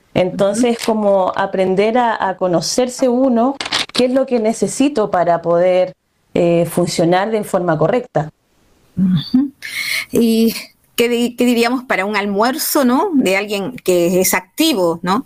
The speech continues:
Speaker 2: En estos tiempos creo que no, no podemos llevar como que la vida un poco tranquila y hasta las personas que eran muy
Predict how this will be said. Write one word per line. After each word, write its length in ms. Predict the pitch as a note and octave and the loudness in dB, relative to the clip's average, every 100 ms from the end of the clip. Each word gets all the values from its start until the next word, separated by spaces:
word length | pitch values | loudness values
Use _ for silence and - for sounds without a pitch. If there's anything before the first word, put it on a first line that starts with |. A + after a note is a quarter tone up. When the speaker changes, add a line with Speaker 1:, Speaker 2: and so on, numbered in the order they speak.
| - | -4
Speaker 2:
En 80 | - | -4
estos 280 | F#3 F#3+ - | -2 -4 -2
tiempos 320 | G3+ G#3+ A3 G#3 | -2 -2 -4 -2
creo 220 | G#3+ G#3 | -2 0
que 280 | G#3 F3+ - - - - - - - | 0 -2 -4 -14 -12 -12 -12 -16 -6
no, 500 | - F3+ G3+ G#3 G3 | -2 2 2 2 2
no 140 | G3+ G#3 | 0 0
podemos 400 | A3 G#3+ A3+ A#3 | 0 2 0 0
llevar 320 | F#3+ G#3 A3 | -2 -2 -4
como 180 | G#3 F#3 | -6 -2
que 100 | G3 | 0
la 120 | F3 | 0
vida 180 | G3 G#3+ | 0 0
un 140 | A3+ | 0
poco 260 | G#3+ G#3+ A3+ | -2 -2 -2
tranquila 560 | G#3 G3 G3 A#3 C4 | -2 -4 -2 0 2
y 120 | B3 G3 | 0 -2
hasta 280 | G3 - | -4 -4
las 160 | F3+ - | -4 -2
personas 540 | F#3+ - B3+ B3 C4 | -4 0 0 0 -2
que 580 | - F3+ F3+ F3 F3 F3+ - _ | -2 0 2 2 0 -2 -8 _
eran 360 | G#3 A3+ A3 G#3 | 0 0 -2 -2
muy 720 | G#3+ A3+ G#3+ F#3+ F3+ F#3 | 0 2 2 2 0 -4